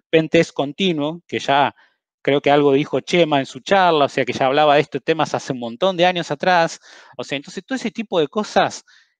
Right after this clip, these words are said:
Que, que muchos de los investigadores de seguridad estamos hablando hace un montón de tiempo, recién ahora se empezó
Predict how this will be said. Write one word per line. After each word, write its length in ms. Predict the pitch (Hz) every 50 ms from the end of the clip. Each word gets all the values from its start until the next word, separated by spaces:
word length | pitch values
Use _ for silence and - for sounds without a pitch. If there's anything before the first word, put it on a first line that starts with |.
| _ _ _
Que, 220 | - 127 123 123
que 140 | - - 131
muchos 460 | 123 143 170 190 185 - - 151 135
de 100 | 131 127
los 140 | 123 120 -
investigadores 600 | 131 127 123 - - 131 123 123 135 165 175 170
de 60 | 156
seguridad 340 | 135 - 139 120 135 160 165
estamos 360 | 139 - - 151 160 151 -
hablando 260 | 139 123 139 156 160
hace 160 | 156 - - 123
un 60 | 113
montón 260 | 110 110 - 175 175
de 80 | 170 160
tiempo, 400 | 175 165 147 135 - 135 151 - _ _ _ _ _ _ _ _ _
recién 320 | - 135 135 - 208 220 214
ahora 480 | 196 196 214 233 233 226 202 160 139
se 100 | - -
empezó 540 | 131 120 - 131 123 - - 151 143 143 -